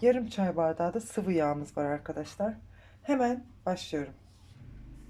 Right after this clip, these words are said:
Hemen kabıma bir su bardağı unumu ilave ediyorum arkadaşlar. Ve şekerimi ilave ediyorum.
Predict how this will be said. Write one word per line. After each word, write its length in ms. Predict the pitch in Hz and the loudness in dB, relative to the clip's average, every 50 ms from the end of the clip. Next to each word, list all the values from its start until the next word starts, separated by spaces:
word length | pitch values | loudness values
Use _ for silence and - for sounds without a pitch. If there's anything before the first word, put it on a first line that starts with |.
| - - - - - - - _ _ _ _ - - - - | -20 -20 -20 -18 -14 -16 -16 _ _ _ _ -20 -20 -14 -6
Hemen 380 | - 254 254 247 247 226 214 | -4 0 2 4 4 4 2
kabıma 480 | 208 - 285 220 214 196 190 185 185 - | 2 2 2 4 6 6 6 6 4 2
bir 140 | 247 269 269 | 0 -2 -2
su 320 | - - - - 214 185 | -2 -4 -8 -6 -2 0
bardağı 440 | 185 170 170 160 - 165 160 - - - | 0 2 0 0 0 -2 -4 -4 -4 -2
unumu 440 | 233 220 214 196 190 214 220 214 - - - - | 0 2 4 4 4 4 2 0 -4 -10 -14 -8
ilave 320 | 175 170 175 156 151 139 139 | -4 0 2 2 0 0 -4
ediyorum 280 | 139 135 127 131 135 | -10 -10 -12 -12 -12
arkadaşlar. 540 | 139 131 - - 143 - 131 - - - - - - - - - - - - - - - - - - - - - - - - - - - _ - - - - _ _ - - - - - - - - _ - - _ _ - - - - - - - - - - - - - - - - - - - - _ - - - - - - - - - - - - | -14 -14 -14 -16 -16 -14 -12 -14 -12 -14 -16 -16 -16 -16 -16 -16 -18 -18 -20 -20 -20 -20 -20 -20 -20 -20 -20 -20 -20 -20 -20 -20 -20 -20 _ -20 -20 -20 -20 _ _ -20 -20 -20 -20 -20 -20 -20 -20 _ -20 -20 _ _ -20 -20 -20 -12 -6 -6 -6 -6 -6 -8 -8 -8 -8 -8 -10 -20 -20 -20 -20 -20 _ -20 -20 -20 -20 -20 -20 -20 -20 -20 -8 -2 0
Ve 80 | 226 | 0
şekerimi 640 | 220 - - - 196 - - 185 180 170 170 165 151 | 0 0 -2 -4 -4 -4 -4 -4 -4 -4 -4 -6 -6
ilave 320 | 143 147 139 135 131 127 131 | -6 -6 -6 -6 -6 -8 -10
ediyorum. 640 | 127 - 135 131 127 123 135 139 151 185 226 240 | -12 -12 -12 -12 -10 -10 -8 -8 -6 -6 -6 -8